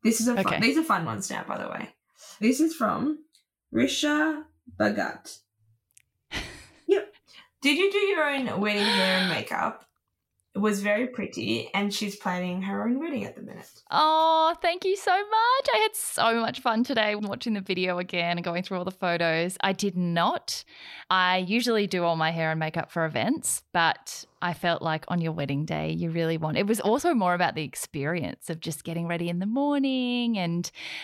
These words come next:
Speaker 2: I had the most amazing hair and makeup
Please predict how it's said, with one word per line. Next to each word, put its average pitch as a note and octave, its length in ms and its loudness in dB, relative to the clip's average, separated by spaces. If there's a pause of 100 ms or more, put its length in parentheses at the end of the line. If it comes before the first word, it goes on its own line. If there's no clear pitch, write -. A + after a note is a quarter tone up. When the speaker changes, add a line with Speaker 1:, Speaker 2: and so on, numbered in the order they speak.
(140)
Speaker 2:
I F3 100 2
had E3 260 0 (180)
the G3+ 220 4
most F3 300 0
amazing D#3 760 -2 (200)
hair D#3+ 240 -4
and D#3+ 100 -4
makeup C#3+ 400 -6